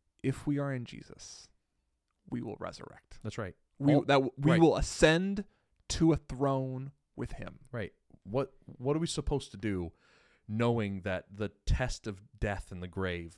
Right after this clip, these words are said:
Speaker 2: lies around the corner for all of us?
Speaker 1: Mm.
Speaker 2: We do what Daniel did. We open our windows towards <laughs> Jerusalem, in a sense, towards Jesus,
Speaker 1: Mm-hmm.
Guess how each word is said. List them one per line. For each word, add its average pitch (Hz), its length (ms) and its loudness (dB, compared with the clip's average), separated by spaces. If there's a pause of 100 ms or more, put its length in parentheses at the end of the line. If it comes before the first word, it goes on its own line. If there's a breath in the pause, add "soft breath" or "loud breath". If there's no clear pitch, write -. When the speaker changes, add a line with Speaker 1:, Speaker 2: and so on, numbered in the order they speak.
Speaker 2:
lies 92 560 -4
around 90 160 -6
the 87 60 -10
corner 90 320 -8
for 69 140 -10
all 78 160 -10
of - 120 -14
us? - 340 -16
Speaker 1:
Mm. 117 60 -18 (340)
Speaker 2:
We 131 80 -8
do 170 80 0
what 156 80 0
Daniel 196 240 2
did. - 260 -14 (240)
We 95 100 -6
open 139 180 0
our 170 100 4
windows 135 600 0 (360)
towards 120 300 -2
<laughs> - 20 -10
Jerusalem, 135 640 2
in 135 100 4
a 135 40 4
sense, 127 360 0 (260 soft breath)
towards 151 320 2 (220 soft breath)
Jesus, 117 840 0
Speaker 1:
Mm-hmm. 123 320 -10